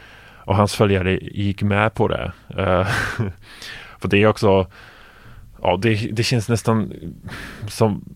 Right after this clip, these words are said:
extremt vanligt nu på Instagram att folk delar bilder och filmer på sina lägenheter och om de inreder det. Så han ville bara passa på trenden.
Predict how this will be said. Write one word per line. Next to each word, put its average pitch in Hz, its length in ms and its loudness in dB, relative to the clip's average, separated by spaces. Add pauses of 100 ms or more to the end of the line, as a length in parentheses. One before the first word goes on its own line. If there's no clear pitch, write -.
(180)
extremt 113 400 2
vanligt 95 380 4
nu 95 100 -2
på 95 120 0
Instagram 90 460 -2
att 87 100 -2
folk 92 240 -2
delar 90 640 2
bilder 85 480 -4
och 82 120 -4
filmer 85 300 -8
på 90 420 -4 (800)
sina 95 240 -2
lägenheter 92 800 0
och 90 80 -4
om 98 120 0
de 95 140 0
inreder 90 480 2
det. 95 200 0 (380)
Så - 120 -4
han 95 80 2
ville 92 120 2
bara 92 160 4
passa - 280 -4
på 95 240 0
trenden. 95 500 -2